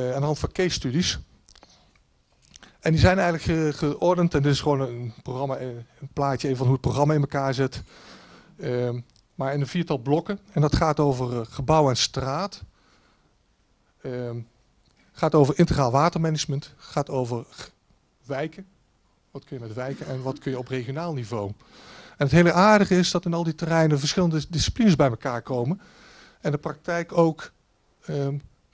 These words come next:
sorry, dat ging te snel, ook andere mensen aan het werk zijn. Als je praat over gebouwen, wat daar gebeurt, dan praat je over aannemers, bouwers, bouwregulatie in,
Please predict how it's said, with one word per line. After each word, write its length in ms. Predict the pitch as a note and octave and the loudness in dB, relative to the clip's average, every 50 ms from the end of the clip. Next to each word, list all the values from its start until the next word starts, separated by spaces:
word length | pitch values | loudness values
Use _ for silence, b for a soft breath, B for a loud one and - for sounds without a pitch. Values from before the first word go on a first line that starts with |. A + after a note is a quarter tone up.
| _ _ _ _ | _ _ _ _
sorry, 220 | - - C#3 C3 | -16 -12 -10 -8
dat 80 | B2 - | -6 -2
ging 120 | - C#3 | -2 -2
te 60 | - | -2
snel, 300 | - - C3 C3 C#3 C#3 - B B B B B B | 0 0 0 0 0 0 -4 B B B B B B
ook 120 | D#3+ D3+ | -2 0
andere 240 | - F3 E3+ D#3+ D#3+ | 4 4 4 4 4
mensen 260 | E3+ G3+ G3+ - E3+ | 4 4 4 2 2
aan 80 | C#3+ C3+ | 0 0
het 80 | B2 | 2
werk 260 | A#2 B2 A#2 A2+ A2 - | 4 4 4 4 2 0
zijn. 300 | - A#2 G#2 G#2 G2+ - - - | 0 -2 -2 -2 -6 -8 -8 -8
Als 100 | C#3+ - | -8 -6
je 60 | - | -6
praat 280 | - - E3+ E3 D#3+ | -4 -2 -2 -2 0
over 200 | D#3 D#3 C#3 C#3+ | 0 0 0 0
gebouwen, 460 | C3 C3+ B2 A#2 D#3+ F3+ F#3 F3+ D#3+ C#3 | 0 0 0 2 2 2 4 2 2 2
wat 140 | C#3 C3 | 0 0
daar 120 | - C3+ A#2+ | -2 -2 -4
gebeurt, 480 | C3+ A#2 A2 B2 A#2 C3 E3 - - - _ b b b b b b b b b b b b | -4 -6 -6 -4 -4 -4 -6 -8 -12 -18 _ b b b b b b b b b b b b
dan 120 | - C#3 | -14 -12
praat 240 | - - D3 C3+ C3 | -8 -6 -4 -4 -4
je 80 | - C#3+ | -4 -6
over 160 | B2+ A#2+ B2+ - | -8 -8 -8 -8
aannemers, 800 | - D3 D#3 E3 E3 D#3+ D#3+ E3 D#3+ D#3 E3 D#3 - - - - _ _ _ _ _ _ | -6 -4 -4 -4 -4 -4 -6 -6 -6 -6 -8 -8 -10 -12 -14 -18 _ _ _ _ _ _
bouwers, 760 | - B2 C3 B2+ C3 C#3+ D3 D#3 E3 D3 - - - - _ _ _ _ _ _ _ _ _ _ _ _ | -12 -8 -6 -4 -2 -2 -2 -2 -4 -6 -8 -10 -12 -14 _ _ _ _ _ _ _ _ _ _ _ _
bouwregulatie 1080 | - B2+ B2 B2+ C#3 D3 D#3 D3+ C#3+ C#3 D3+ C#3+ - D3+ C#3+ C#3+ C#3 C3+ - - D3+ C#3 | -10 -6 -2 -2 0 0 -2 -4 -4 -2 -2 -2 -2 -4 -4 -4 -4 -4 -6 -8 -10 -10
in, 100 | C3 | -10